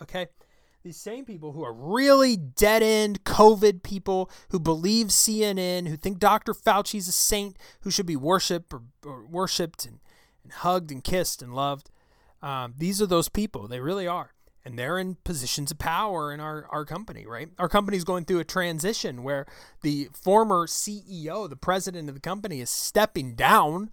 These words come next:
and his son is taking over. His son, left-wing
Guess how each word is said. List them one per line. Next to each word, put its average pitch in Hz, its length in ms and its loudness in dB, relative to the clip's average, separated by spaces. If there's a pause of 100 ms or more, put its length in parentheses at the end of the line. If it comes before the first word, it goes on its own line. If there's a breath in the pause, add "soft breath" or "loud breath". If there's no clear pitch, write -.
(440 soft breath)
and 165 500 -4
his 175 300 -2
son 185 600 4
is 170 240 -8
taking 170 340 -4
over. 180 240 -2
His 151 160 -4
son, 185 220 0
left-wing 196 880 -2